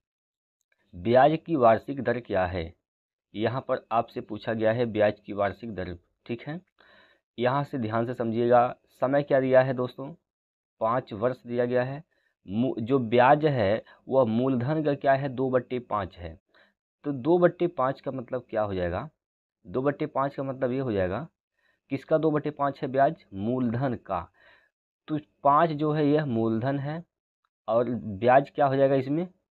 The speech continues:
इसमें ब्याज क्या हो जाएगा? दो, ठीक है? अगर ब्याज दो है, मूलधन क्या है? पाँच है।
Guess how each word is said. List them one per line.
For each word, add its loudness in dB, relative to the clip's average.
इसमें -8
ब्याज 4
क्या 0
हो 0
जाएगा? 0
दो, -6
ठीक -10
है? -10
अगर 2
ब्याज 6
दो 2
है, 2
मूलधन 2
क्या 2
है? -2
पाँच -6
है। -4